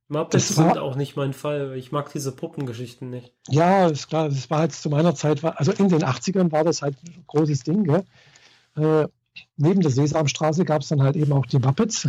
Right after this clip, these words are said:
Speaker 2: <laughs>
Speaker 1: Mhm.
Speaker 2: Äh, und, äh, ja, da gab's halt eben dieses Theater und, äh, Fossi Bär war,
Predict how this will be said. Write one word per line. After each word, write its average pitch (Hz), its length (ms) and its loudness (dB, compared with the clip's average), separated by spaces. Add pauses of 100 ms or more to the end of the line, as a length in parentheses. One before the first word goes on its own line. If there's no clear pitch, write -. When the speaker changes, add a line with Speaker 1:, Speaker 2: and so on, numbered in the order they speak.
(140)
Speaker 2:
<laughs> 180 140 0
Speaker 1:
Mhm. 139 500 0 (320)
Speaker 2:
Äh, 151 300 2 (320)
und, 151 400 -2
äh, 151 260 4 (480)
ja, 131 200 0
da 143 120 2
gab's 147 300 -2
halt 160 140 4
eben 156 180 2
dieses 139 460 0
Theater 202 480 0
und, 175 240 2
äh, 151 120 -2
Fossi 214 360 0
Bär 190 260 2
war, 165 220 0